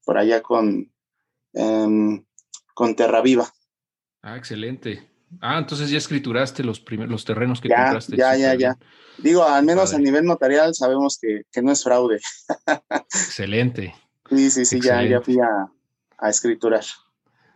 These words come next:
Speaker 2: Qué padre, Agus. Ya cuando ya a mí me toque ir a escri-, escriturar también me voy a dar una vuelta por allá. Espero que este año sea. Y pues ahí nos
Speaker 1: Sí.
Speaker 2: estaremos viendo, Karen.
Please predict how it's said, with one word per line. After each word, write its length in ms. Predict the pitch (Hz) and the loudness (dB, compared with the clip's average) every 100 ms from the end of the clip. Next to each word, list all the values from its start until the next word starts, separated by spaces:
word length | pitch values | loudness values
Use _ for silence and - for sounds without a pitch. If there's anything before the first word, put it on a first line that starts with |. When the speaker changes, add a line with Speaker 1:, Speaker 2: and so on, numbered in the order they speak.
| _ _ _ | _ _ _
Speaker 2:
Qué 120 | - 120 | -12 -4
padre, 320 | 131 127 123 | 0 2 2
Agus. 220 | 117 110 | 2 2
Ya 360 | 135 139 143 143 | 2 4 2 2
cuando 240 | 127 120 | 2 4
ya 140 | 123 | 4
a 20 | 131 | 4
mí 100 | 147 | 4
me 100 | 143 | 2
toque 260 | 135 - | 0 2
ir 40 | 147 | 0
a 40 | |
escri-, 240 | 123 123 | 0 -4
escriturar 460 | 110 - 101 113 120 | -6 -6 0 2 2
también 240 | 113 110 | 2 2
me 60 | 110 | 2
voy 120 | 104 | 2
a 60 | 104 | 2
dar 100 | 104 | 2
una 100 | 101 | 0
vuelta 320 | 95 98 98 | 0 -2 -4
por 140 | - 92 | -2 0
allá. 240 | 92 98 | 2 0
Espero 340 | 101 - 101 | 0 0 -2
que 80 | - | -2
este 180 | 98 - | -4 0
año 160 | 92 90 | 0 0
sea. 360 | - 98 107 - - - - | 0 0 0 -6 -16 -16 -10
Y 120 | - - | -4 0
pues 200 | 98 92 | 0 2
ahí 80 | |
nos 100 | 98 | 2
Speaker 1:
Sí. 40 | 95 | 2
Speaker 2:
estaremos 360 | 98 95 92 | 0 0 0
viendo, 260 | 92 92 90 | 2 2 0
Karen. 420 | - 87 90 90 | 0 -2 -2 -4